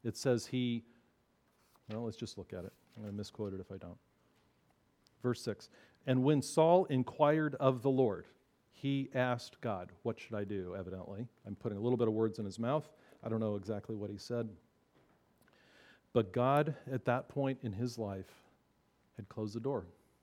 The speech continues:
He wasn't listening to Saul anymore. This is terrifying, <laughs> that God would close the door on someone and say, "I'm not gonna listen to you."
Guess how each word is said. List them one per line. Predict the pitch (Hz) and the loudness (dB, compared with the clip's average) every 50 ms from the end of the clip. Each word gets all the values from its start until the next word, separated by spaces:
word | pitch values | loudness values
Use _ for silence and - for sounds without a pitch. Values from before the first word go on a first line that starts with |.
| _ _ _ _ _ _ _ _ _ _ _ _ _ | _ _ _ _ _ _ _ _ _ _ _ _ _
He | - 113 | -8 -6
wasn't | 101 101 110 113 98 120 117 - - 143 | -4 -2 -2 -2 -2 -4 -6 -6 -6 -6
listening | 120 110 - - 113 98 95 95 92 - _ | -4 -4 -4 -6 -8 -10 -10 -12 -14 -18 _
to | - 95 | -16 -16
Saul | - - 110 104 98 95 98 | -12 -10 -8 -8 -8 -8 -10
anymore. | 107 98 92 98 101 95 87 90 - _ _ _ _ _ _ _ | -12 -12 -12 -12 -10 -12 -12 -14 -18 _ _ _ _ _ _ _
This | - 180 - - | -4 -4 -4 -4
is | 233 180 | -6 -8
terrifying, | - - - 104 120 120 - - - 107 107 92 82 - - - - - 131 - - - | -8 -8 -6 -6 -6 -8 -10 -12 -10 -8 -8 -8 -10 -12 -16 -8 -2 -2 -2 -2 -2 -6
<laughs> | - - - - - - - - - - | -12 -12 -14 -18 -20 -20 -20 -20 -4 0
that | 139 147 143 | 0 0 0
God | 123 95 95 131 127 135 139 135 | 0 -2 -2 0 2 2 2 0
would | 123 117 123 123 120 117 120 - - - _ _ _ | 2 2 4 4 4 4 2 0 -6 -14 _ _ _
close | - - 139 135 135 120 | -2 2 4 4 4 4
the | 123 120 | 2 0
door | 113 127 131 127 123 117 | 2 2 4 4 4 4
on | 98 110 113 | 2 -2 -6
someone | - - 123 113 110 107 | -6 -4 -4 -2 -2 -2
and | 107 101 | -4 -6
say, | - - 110 101 | -4 -4 -4 -4
"I'm | 92 98 104 | -4 -4 -6
not | 104 110 117 - | -4 -6 -6 -6
gonna | - 113 104 | -8 -8 -6
listen | 110 107 - - 110 | -8 -8 -8 -8 -10
to | 98 - 104 | -12 -12 -12
you." | 104 90 92 98 | -12 -12 -12 -14